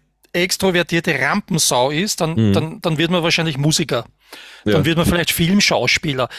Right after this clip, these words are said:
Speaker 1: Aber der, der Beruf des Autors ist ja ein einsamer Beruf. Du sitzt in deinem Kämmerchen und schreibst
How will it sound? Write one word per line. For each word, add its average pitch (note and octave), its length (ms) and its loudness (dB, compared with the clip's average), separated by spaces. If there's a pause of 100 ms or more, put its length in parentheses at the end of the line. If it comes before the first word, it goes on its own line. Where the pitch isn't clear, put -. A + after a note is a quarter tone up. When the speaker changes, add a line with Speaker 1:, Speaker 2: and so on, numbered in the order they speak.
(120)
Speaker 1:
Aber D3+ 220 -2
der, D#3+ 220 -2
der E3+ 120 -4
Beruf D#3+ 400 0
des G#3 180 -2
Autors D3+ 440 0
ist E3+ 140 -2
ja F#3+ 200 0
ein D#3+ 160 -2
einsamer F#3+ 640 0
Beruf. E3+ 500 -2
Du F#3+ 120 -2
sitzt - 380 -4
in G3+ 100 -4
deinem E3+ 280 -2
Kämmerchen F3 560 -2
und F3+ 140 -2
schreibst B2 480 -2